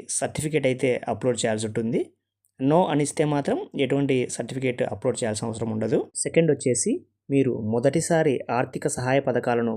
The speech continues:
పొందుతున్నారా అని అయితే అడుగుతున్నారు. మీరు మొదటిసారి అయితే అప్లై చేస్తూ ఉంటే ఎస్ అని ఇవ్వండి. లేదా మీరు ఇదివరకే ఈ సబ్సిడీ లోన్స్‌ని పొంది మళ్ళీ అప్లై చేస్తుంటే నో అనే అయితే ఇవ్వచ్చండి.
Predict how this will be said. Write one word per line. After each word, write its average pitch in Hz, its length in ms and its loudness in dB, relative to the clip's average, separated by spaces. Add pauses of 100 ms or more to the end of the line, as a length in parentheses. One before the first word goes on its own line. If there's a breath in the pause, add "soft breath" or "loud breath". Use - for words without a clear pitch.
పొందుతున్నారా 120 720 0 (100)
అని 117 140 -2
అయితే 117 160 0
అడుగుతున్నారు. 110 520 0 (720)
మీరు 135 220 4 (140)
మొదటిసారి 139 540 2
అయితే 147 300 2
అప్లై 123 280 0
చేస్తూ 120 340 0
ఉంటే 117 220 0 (160)
ఎస్ 113 240 0
అని 120 120 2
ఇవ్వండి. 113 320 2 (540 soft breath)
లేదా 139 240 4
మీరు 135 320 4
ఇదివరకే 135 480 4
ఈ 131 100 2
సబ్సిడీ 131 400 0
లోన్స్‌ని 127 400 0
పొంది 123 340 0 (480 soft breath)
మళ్ళీ 123 320 4
అప్లై 135 240 2
చేస్తుంటే 123 480 -2 (200)
నో 127 220 2
అనే 123 220 2 (240)
అయితే 117 300 0
ఇవ్వచ్చండి. 110 540 0